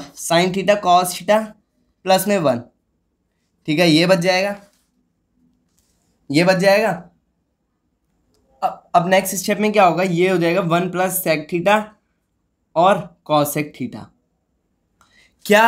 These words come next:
हमें क्वेश्चन में यही प्रूफ नहीं करना था? अगर आप क्वेश्चन देखो तो वन प्लस sec theta upon में वो into में cos theta ही प्रूफ करना था। तो अब अगले स्टेप में क्या मैं ये लिख सकता हूँ, एल एच एस equals to आर एच एस, hence proved।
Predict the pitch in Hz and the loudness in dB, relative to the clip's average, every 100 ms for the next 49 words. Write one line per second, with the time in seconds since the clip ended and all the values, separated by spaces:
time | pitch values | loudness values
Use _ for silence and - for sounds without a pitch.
0 | 220 185 175 196 190 170 170 180 190 190 | 2 0 -2 -4 -4 -6 -4 -6 -4 -2
1 | 175 180 180 190 185 202 208 202 208 180 | -2 -2 -4 -6 -4 -4 -2 0 0 0
2 | 156 117 - - - _ _ - 156 185 | -2 -2 -14 -16 -18 _ _ -8 2 2
3 | 190 175 170 196 190 170 170 165 185 175 | 2 -2 -4 -4 -2 -2 -2 -4 -2 -2
4 | 170 190 185 170 175 170 180 175 175 175 | -2 -4 -2 -4 -4 0 0 0 -4 -4
5 | - - 147 143 151 156 180 185 175 175 | -10 -10 -6 -4 -4 -4 -4 -4 0 -2
6 | 175 180 185 180 190 190 190 190 190 160 | -2 -4 -4 -4 -6 -4 -2 0 -2 -4
7 | - _ - 160 170 175 190 202 - 180 | -14 _ -6 -2 0 0 -2 -2 0 0
8 | 190 190 202 196 190 190 - 196 - 220 | 0 -2 0 0 -2 -4 -6 -6 0 0
9 | 175 - _ _ _ _ _ _ _ _ | -2 -8 _ _ _ _ _ _ _ _
10 | 160 170 196 196 202 202 - - 160 147 | 0 2 2 -2 -4 -4 -8 -8 -8 -4
11 | 170 175 170 175 - 170 180 175 180 175 | -2 -2 -2 -4 0 2 2 -2 -4 -6
12 | - _ _ - 160 156 143 143 - - | -10 _ _ -6 -2 0 0 -2 -6 -12
13 | _ _ _ _ _ _ _ _ _ _ | _ _ _ _ _ _ _ _ _ _
14 | _ _ _ _ - 165 127 | _ _ _ _ -2 0 0